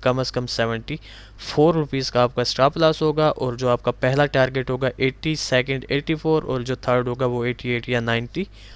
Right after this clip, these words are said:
वन का होगा। ठीक हो गया। तो ये था basically एक शॉर्ट सा अपडेटेड एनालिसिस एंग्रो फर्टिलाइजर्स के रिलेटेड। तो देखते हैं कि जिस तरह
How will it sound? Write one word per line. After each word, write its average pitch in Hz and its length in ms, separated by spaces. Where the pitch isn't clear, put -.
वन 117 240
का 104 120
होगा। 104 320
ठीक 190 180
हो 175 140
गया। 160 180
तो 147 160
ये 160 140
था 202 120
basically 175 440
एक 175 160
शॉर्ट 135 280
सा 151 180
अपडेटेड 135 420
एनालिसिस 127 580
एंग्रो 127 400
फर्टिलाइजर्स 127 760
के 139 140
रिलेटेड। 131 500
तो 120 100
देखते 131 340
हैं 131 140
कि 131 100
जिस 127 260
तरह 127 240